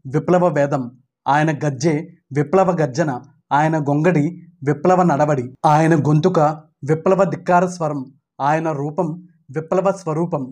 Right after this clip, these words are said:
విప్లవకారులకి, ఉద్యమకారులకి ఆయన జీవితకాల జ్ఞాపకం. కానీ ఆయన మరణం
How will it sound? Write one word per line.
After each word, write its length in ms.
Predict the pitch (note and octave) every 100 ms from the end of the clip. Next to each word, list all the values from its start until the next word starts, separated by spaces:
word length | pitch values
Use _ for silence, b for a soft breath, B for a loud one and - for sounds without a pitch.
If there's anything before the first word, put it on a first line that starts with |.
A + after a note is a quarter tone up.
| B2+
విప్లవకారులకి, 840 | D#3+ - G#3 G#3 G#3 F#3+ F#3 F3+
ఉద్యమకారులకి 1040 | F#3+ D#3 F3 F3 F3+ F3 D#3 D#3 D3+ D#3+ - - _
ఆయన 240 | C#3+ E3 E3+
జీవితకాల 680 | A#2+ E3+ F#3+ F#3+ G3 F#3
జ్ఞాపకం. 600 | E3 C3+ D3 E3 C#3 B2+ - _
కానీ 400 | C#3+ C#3 C#3 C#3+ - _
ఆయన 220 | C3 D3 D3+
మరణం 480 | C#3+ C#3+ D#3 D#3